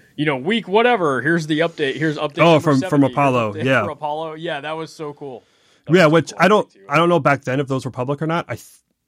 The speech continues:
Speaker 2: I, I wouldn't be surprised if
Speaker 1: Maybe
Speaker 2: they
Speaker 1: they were.
Speaker 2: were. Back then, I mean, uh, it depends. I think the biggest thing, like, uh, the biggest thing about Apollo was that everything was done, the idea of Apollo, because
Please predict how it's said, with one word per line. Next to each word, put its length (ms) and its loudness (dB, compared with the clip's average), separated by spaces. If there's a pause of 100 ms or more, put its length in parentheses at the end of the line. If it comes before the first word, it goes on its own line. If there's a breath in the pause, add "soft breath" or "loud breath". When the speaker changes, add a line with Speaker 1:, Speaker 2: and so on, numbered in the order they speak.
Speaker 2:
I, 360 -6
I 40 6
wouldn't 340 4
be 120 -8
surprised 300 -4
if 60 -8
Speaker 1:
Maybe 100 -6
Speaker 2:
they 20 -8
Speaker 1:
they 40 -8
were. 240 0
Speaker 2:
were. 160 -6 (200)
Back 240 0
then, 400 0
I 80 0
mean, 340 2 (800)
uh, 140 -8 (240)
it 100 -4
depends. 420 2
I 160 2
think 140 4
the 80 0
biggest 220 -2
thing, 100 -4
like, 200 -6 (100)
uh, 140 -14 (280)
the 80 -2
biggest 260 2
thing 100 2
about 160 4
Apollo 280 2
was 140 -2
that 160 -4
everything 280 -2
was 160 0
done, 440 -2 (260 soft breath)
the 120 2
idea 300 2
of 60 4
Apollo, 500 0
because 540 -8